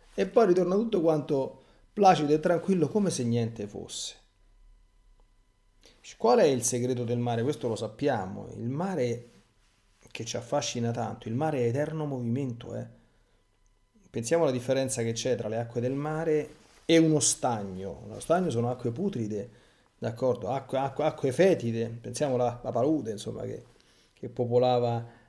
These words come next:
la mia amatissima terra dove io sono nato un tempo, no? Non c'è vita dove non c'è movimento. Allora che significa tutto questo? Cosa devi fare quando contempli la bellezza del mare? Allora,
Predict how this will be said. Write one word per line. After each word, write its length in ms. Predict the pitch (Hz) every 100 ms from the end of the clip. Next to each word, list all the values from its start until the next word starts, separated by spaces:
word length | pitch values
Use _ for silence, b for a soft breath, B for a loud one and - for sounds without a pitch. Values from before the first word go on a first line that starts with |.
| B -
la 100 | 123
mia 120 | 131
amatissima 600 | 131 135 151 - 196 180
terra 400 | 147 143 120 120
dove 220 | 120 123
io 80 | 127
sono 180 | 117 123
nato 240 | 135 131
un 160 | 120 120
tempo, 460 | 151 123 98 - 123
no? 400 | 165 180 - _
Non 260 | 196 147 -
c'è 200 | - 147
vita 380 | 165 214 127
dove 200 | 120 117
non 120 | 117 117
c'è 160 | 120
movimento. 840 | 117 107 107 107 92 - 120 - _ _ _ _ _ _ _
Allora 360 | 156 180 202 151
che 100 | 180
significa 600 | - 156 143 127 113 110
tutto 260 | 113 117
questo? 300 | 110 110 -
Cosa 180 | 117 156
devi 140 | 165 143
fare 200 | 135 117
quando 280 | 117 117
contempli 760 | 110 113 117 120 123 113 110 - b b b b b _
la 200 | 123 120
bellezza 500 | 120 127 135 135 127
del 160 | 120
mare? 440 | 117 117 98 104 -
Allora, 440 | 147 160 123 -